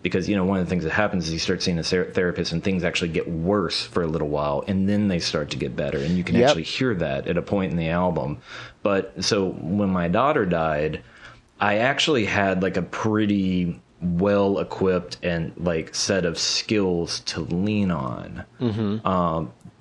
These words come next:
Speaker 1: now, that being said, like, it's just, like, that doesn't make it any easier. Like,
Speaker 2: Right.
Speaker 1: that set of skills is, like, um, you're just, you're gonna cry today. That's all you're gonna do is you're just gonna, like, beat yourself up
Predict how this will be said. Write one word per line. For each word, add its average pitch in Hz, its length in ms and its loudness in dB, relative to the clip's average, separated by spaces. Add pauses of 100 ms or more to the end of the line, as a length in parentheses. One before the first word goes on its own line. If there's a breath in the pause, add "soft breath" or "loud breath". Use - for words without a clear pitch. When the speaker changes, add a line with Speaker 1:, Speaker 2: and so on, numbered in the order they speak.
(100)
Speaker 1:
now, 101 400 2
that 104 200 2
being 123 260 0
said, 92 420 2
like, 92 180 0
it's 85 100 -4
just, - 220 -2
like, 85 320 -2
that 104 160 0
doesn't 170 260 2
make 151 240 2
it 127 100 2
any 127 240 2
easier. 110 680 2
Like, 104 140 4
Speaker 2:
Right. 110 60 2
Speaker 1:
that 107 180 2
set 139 200 2
of 123 80 0
skills 123 420 4
is, 95 180 0
like, 92 380 2 (440 loud breath)
um, 90 360 0
you're 98 200 2
just, 95 360 0
you're 101 160 2
gonna 92 200 0
cry 85 280 0
today. 73 260 -2
That's 82 200 -2 (140)
all 90 280 4
you're 104 140 2
gonna 117 180 2
do 95 340 2
is 85 220 -2
you're 87 80 -2
just 85 220 -4
gonna, 85 360 0
like, 80 220 -4
beat 90 200 -2
yourself 92 380 -2
up 87 320 0